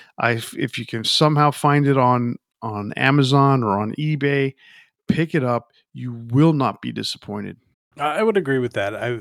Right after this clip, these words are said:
Speaker 2: mean, we've talked about Saigon Kick before. Um, I never knew who they were before I met you, and you got me into them, and I love that first album. The second one's not bad. It's probably a little bit more commercial,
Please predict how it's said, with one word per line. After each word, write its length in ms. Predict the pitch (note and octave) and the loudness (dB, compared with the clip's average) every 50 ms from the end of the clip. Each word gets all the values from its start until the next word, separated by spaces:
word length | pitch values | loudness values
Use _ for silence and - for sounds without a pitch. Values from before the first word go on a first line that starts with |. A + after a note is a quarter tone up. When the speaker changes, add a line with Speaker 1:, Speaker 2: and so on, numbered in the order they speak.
| E2 G2 | -8 -10
Speaker 2:
mean, 120 | A#2 A#2 | -8 -6
we've 200 | A2+ A2+ A2+ - | -6 -6 -8 -4
talked 240 | - - A#2+ A2 G2+ | -2 0 0 0 -2
about 220 | - A#2+ G#2+ G2+ F#2+ - - - | -4 -6 -6 -6 -8 -12 -10 -6
Saigon 360 | - B2 A2 G2 G#2+ A2 A2 | -6 -6 -4 -6 -6 -8 -8
Kick 240 | - - C3 G#2+ - | -6 -6 -6 -6 -6
before. 540 | - G2+ - - A#2 A2 A2 A2 A2 G#2 - - - - _ _ _ _ _ | -8 -10 -8 -6 -4 -2 -2 -2 -2 -4 -6 -12 -20 -20 _ _ _ _ _
Um, 580 | - - G2+ G2 G2 G2 G2 F#2+ F#2+ F#2 D#2+ - - - | 2 4 4 6 6 4 0 0 -4 -8 -10 -8 -2 2
I 140 | A#2 A#2+ | 2 4
never 380 | A#2+ B2 B2 A2+ A#2+ A#2 A#2 G#2 - - | 4 4 2 2 2 2 0 -2 -4 -4
knew 200 | - C3 B2 A#2+ | 0 2 2 4
who 100 | A2+ B2+ | 4 2
they 140 | A#2+ A#2 A#2 | 2 0 0
were 200 | A2 A2+ A#2 A#2 | 0 0 -2 -2
before 520 | A2 G#2+ A#2 - - B2 A#2 A2+ A2 G#2 - - | -2 -4 -4 -4 -2 0 0 0 0 -2 -4 -6
I 80 | A2 A2+ | -4 -2
met 320 | A2+ A2 G#2 G2+ - - | 0 -2 -2 0 0 2
you, 340 | C3+ C#3 C#3 A#2 G#2 C3 C3+ - - - _ _ _ _ _ _ - | 2 4 4 4 2 0 -4 -8 -18 -20 _ _ _ _ _ _ -8
and 140 | G#2+ G#2+ | -4 0
you 100 | A2+ C3 | 2 2
got 260 | C#3+ B2 B2 A2+ A#2 A2 | 4 4 4 4 4 2
me 120 | A2+ A2+ | 0 -2
into 180 | A#2 A2 A2+ A#2 | -2 -2 -2 -2
them, 220 | A#2 B2 A#2+ A#2+ | 0 0 0 0
and 100 | A2 G#2+ | 0 0
I 80 | G#2+ A#2 | 0 0
love 300 | A#2 A2 A2 C3 A#2+ G2+ | 2 2 2 2 2 0
that 180 | G#2 F#2+ - | -4 -8 -8
first 320 | - - A2+ G2 - - F#2+ | -8 -8 -8 -8 -8 -8 -6
album. 360 | F#2 G2+ G2+ G2 F2+ F2+ F#2+ | -6 -6 -8 -10 -14 -16 -14
The 60 | G#2+ | -4
second 260 | - - G3+ G3+ A3+ | 0 2 2 2 2
one's 300 | A3 G#3 D#3+ A#2+ A2+ - | 0 -2 -4 -4 -8 -8
not 280 | - C3 C3 C3+ A#2+ A2+ | -6 -4 -4 -4 -2 -2
bad. 400 | A#2 A2 G#2+ A2 C3 D3+ F3+ F3+ _ _ - - | -2 -2 0 -2 -2 -4 -6 -12 _ _ -14 -10
It's 220 | B2+ A#2+ A#2 - | -8 -8 -8 -6
probably 400 | - - B2 A#2 A#2 A2+ A#2 A#2+ | -4 -2 -2 0 0 -2 -2 -4
a 60 | A2+ | -4
little 180 | G#2+ G#2+ A#2+ A#2+ | -4 -4 -4 -4
bit 160 | A#2 B2+ - | -4 -4 -4
more 160 | A#2+ A#2+ A#2 | -4 -4 -4
commercial, 640 | A#2 - - A#2 A2 A2 A2+ - - - B2 - - | -4 -4 -6 -6 -6 -6 -6 -6 -8 -8 -8 -8 -10